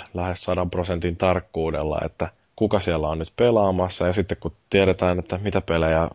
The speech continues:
tulee kaikkein eniten pelattua, niin sitten voi päätellä, että no okei, että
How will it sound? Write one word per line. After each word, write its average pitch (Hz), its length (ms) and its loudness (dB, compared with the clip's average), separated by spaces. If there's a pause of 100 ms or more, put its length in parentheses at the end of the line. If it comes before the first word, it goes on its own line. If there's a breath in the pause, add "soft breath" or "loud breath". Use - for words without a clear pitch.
tulee 82 240 0
kaikkein 90 320 0
eniten 85 300 0
pelattua, 98 500 4
niin 90 100 -2
sitten 90 260 0
voi 92 140 2
päätellä, 87 500 2
että 90 220 -2
no 90 220 0
okei, 90 300 0
että 82 280 -2